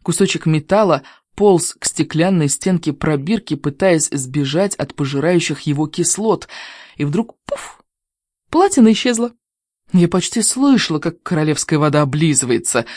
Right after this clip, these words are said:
"Еще, пожалуйста". Не то чтобы платина вступила в нечестную схватку, на самом деле все честно. "Важный момент", напомнила я себе, "состоит в том, что платину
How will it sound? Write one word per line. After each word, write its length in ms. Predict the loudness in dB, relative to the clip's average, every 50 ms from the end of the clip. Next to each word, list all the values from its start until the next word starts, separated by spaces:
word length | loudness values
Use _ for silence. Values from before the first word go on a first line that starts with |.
| -18 -18 -20 _ _ _
"Еще, 600 | -14 -12 -12 -10 -12 -10 -8 -8 -6 -2 -2 -2
пожалуйста". 720 | -2 -2 -2 -2 -2 -4 -6 -8 -8 -10 -10 -10 -10 -18 _ _ _ _ _ _ _ _ _ _ -20 -16 -16 -16 -16 _
Не 480 | -16 -16 -16 -14 -10 -4 0 2 2 2
то 120 | 2 -2
чтобы 260 | -4 -2 0 2 2 2
платина 540 | 2 2 0 2 2 2 2 4 4 2
вступила 420 | 2 0 -4 -6 -2 0 2 2 4
в 60 | 4
нечестную 480 | 4 2 2 0 0 0 0 0 -2 -2
схватку, 800 | -2 -4 -2 -2 -2 -2 -2 -4 -4 -2 -2 -2 -2 -4 -6 -6
на 160 | -6 -4 -4
самом 320 | -2 2 2 4 4 4 4
деле 220 | 4 4 4 4
все 240 | 2 2 0 0 0
честно. 440 | -2 -4 -6 -4 -4 -4 -4 -6 -10 -10 -16 -20 -20 _ _ _ _ _ _ _ -8
"Важный 400 | -6 -4 -4 -4 -2 0 0 0
момент", 480 | 0 0 0 2 2 0 -2 -4 -10 -20 -18 -10 -4
напомнила 460 | -4 -2 0 0 0 0 0 0 -2
я 160 | -2 -2 -2
себе, 280 | -2 -2 -2 -2 -2 -2
"состоит 380 | 0 -2 -2 0 0 -2 -2
в 20 | 0
том, 140 | 0 0 0
что 180 | 0 -4 -6
платину 680 | -6 -4 -2 -2 0 0 -2 -4 -2 -2 -2 -2 -4